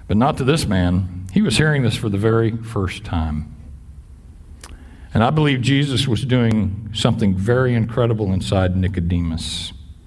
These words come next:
I think he was causing a deep yearning and a hunger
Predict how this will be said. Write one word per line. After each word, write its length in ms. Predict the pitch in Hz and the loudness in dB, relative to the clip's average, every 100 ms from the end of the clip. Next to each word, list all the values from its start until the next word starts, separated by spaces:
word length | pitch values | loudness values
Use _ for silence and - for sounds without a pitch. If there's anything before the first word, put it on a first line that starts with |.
| - - - - | -20 -20 -18 0
I 140 | 120 | 0
think 240 | 135 147 131 | 2 2 2
he 160 | 147 | 2
was 180 | 139 107 | 2 0
causing 600 | - 139 147 143 139 139 - - | 0 2 2 2 0 0 -4 -2
a 100 | 107 | -2
deep 360 | 104 156 151 | 2 0 2
yearning 540 | 127 120 147 170 127 120 | 0 2 4 2 2 2
and 80 | |
a 60 | 110 | 2
hunger 600 | - 165 208 151 139 82 | 2 2 2 2 0 -2